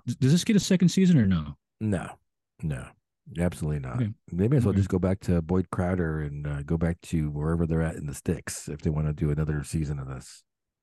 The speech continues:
Speaker 1: Okay. Well, we'll see. We still, still got one more episode. So.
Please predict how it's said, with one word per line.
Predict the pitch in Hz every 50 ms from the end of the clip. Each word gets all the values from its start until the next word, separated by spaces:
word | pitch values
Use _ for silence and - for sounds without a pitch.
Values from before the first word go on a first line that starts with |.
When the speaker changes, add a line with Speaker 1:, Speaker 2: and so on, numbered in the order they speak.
| - 131
Speaker 1:
Okay. | 147 - - 92 95 95 82 -
Well, | - 110
we'll | 123 156
see. | - - 175 123
We | 110
still, | - - 160 117
still | - - - 120
got | 101 90 82
one | 80 82
more | 80 78 76
episode. | 73 71 - - - 73 69 69 -
So. | - -